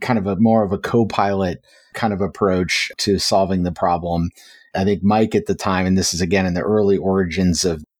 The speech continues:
these companies, was a little more like, "How do we get the machines to do more of the work?" So there was a little bit of a philosophical difference in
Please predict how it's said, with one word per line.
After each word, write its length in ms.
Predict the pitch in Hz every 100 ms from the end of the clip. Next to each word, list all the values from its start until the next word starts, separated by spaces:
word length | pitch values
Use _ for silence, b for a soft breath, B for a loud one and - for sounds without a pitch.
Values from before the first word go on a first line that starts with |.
| -
these 240 | 98 90
companies, 580 | - 117 107 98 90 90
was 160 | 95
a 60 | 98
little 220 | 120 139
more 220 | 113 101
like, 320 | 95 92 90 - b b b b
"How 100 | 127
do 80 | 143
we 80 | 131
get 240 | 117 -
the 80 | 101
machines 540 | 98 - 123 117 113
to 100 | -
do 140 | 92 92
more 240 | 87 85
of 80 | 76
the 100 | 85
work?" 300 | 80 78 - _ _ _
So 220 | - - 98
there 160 | 98
was 240 | 95 90 - - -
a 40 |
little 220 | 135 175
bit 160 | 143 147
of 100 | 123
a 80 | 113
philosophical 920 | - 143 123 - 120 120 131 - 110
difference 560 | 98 113 - 117 101 -
in 240 | 104 98